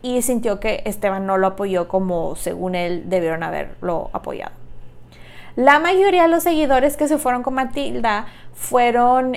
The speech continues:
eh, seguidores que habían apoyado a su papá y que sus fortunas fueron afectadas considerablemente con Esteban. Esteban, por su parte, contaba con un aliado muy importante. Este aliado era su esposa, quien también se llama Matilda,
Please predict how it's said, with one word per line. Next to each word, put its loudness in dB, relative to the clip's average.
eh, 0
seguidores 2
que 2
habían 2
apoyado 2
a -2
su -4
papá 4
y -2
que 2
sus 0
fortunas -2
fueron 2
afectadas -2
considerablemente -2
con -6
Esteban. 2
Esteban, 2
por 2
su -4
parte, 2
contaba 4
con 0
un 0
aliado 4
muy -2
importante. -2
Este 2
aliado 4
era 0
su -8
esposa, -2
quien -4
también -6
se -6
llama 0
Matilda, 2